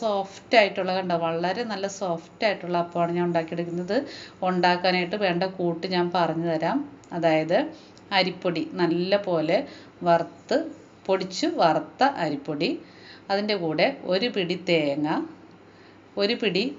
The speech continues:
നമ്മൾ ഉണ്ടാക്കുന്ന ചോറിൽ നിന്ന് ഒരു പിടി മാറ്റി വയ്ക്കുക, ചോറ്, ഈസ്റ്റ് ഒരു മണിക്കൂർ മുന്നേ പുളിക്കാൻ വയ്ക്കുക. അത് പൊങ്ങിക്കഴിയുമ്പോൾ ആ ഈസ്റ്റും ഒരു കാൽ glass പാലും കൂടെ ചേർത്തിട്ടാണ്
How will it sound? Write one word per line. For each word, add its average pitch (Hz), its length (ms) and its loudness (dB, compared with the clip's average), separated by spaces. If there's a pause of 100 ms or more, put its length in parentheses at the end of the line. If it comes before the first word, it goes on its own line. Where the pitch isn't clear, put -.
(140)
നമ്മൾ 175 260 4 (440)
ഉണ്ടാക്കുന്ന 175 480 2 (160)
ചോറിൽ 170 420 4
നിന്ന് 170 220 0
ഒരു 185 140 -2
പിടി 180 200 -2
മാറ്റി 170 300 0
വയ്ക്കുക, 165 260 -2 (220)
ചോറ്, 160 480 4 (760)
ഈസ്റ്റ് 214 420 2 (180)
ഒരു 196 200 0
മണിക്കൂർ 190 420 0
മുന്നേ 175 320 2 (320)
പുളിക്കാൻ 190 460 0
വയ്ക്കുക. 180 340 -2
അത് 185 160 0
പൊങ്ങിക്കഴിയുമ്പോൾ 185 640 0 (140)
ആ 180 40 2 (260)
ഈസ്റ്റും 175 420 -2 (380)
ഒരു 190 200 -2
കാൽ 208 220 6 (120)
glass 196 360 2 (120)
പാലും 170 400 2
കൂടെ 170 220 0
ചേർത്തിട്ടാണ് 165 520 -2